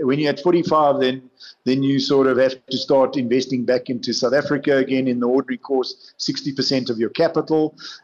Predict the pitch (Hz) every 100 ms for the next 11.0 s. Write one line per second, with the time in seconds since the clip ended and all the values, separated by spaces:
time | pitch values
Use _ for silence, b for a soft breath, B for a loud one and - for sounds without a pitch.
0 | - 131 131 135 127 135 131 131 139 139
1 | 139 143 139 135 170 160 135 135 131 135
2 | 131 139 135 127 123 120 147 135 127 123
3 | 127 127 - 123 - 147 131 127 - -
4 | 143 135 190 - 180 151 139 147 135 -
5 | - 123 135 147 - 143 131 151 135 135
6 | 127 - 120 117 131 143 151 - 131 117
7 | - - 120 151 117 - - _ B B
8 | B 127 123 160 143 170 147 147 151 139
9 | 160 127 123 - _ 135 - 160 - 135
10 | 113 143 120 120 - 196 120 110 135 -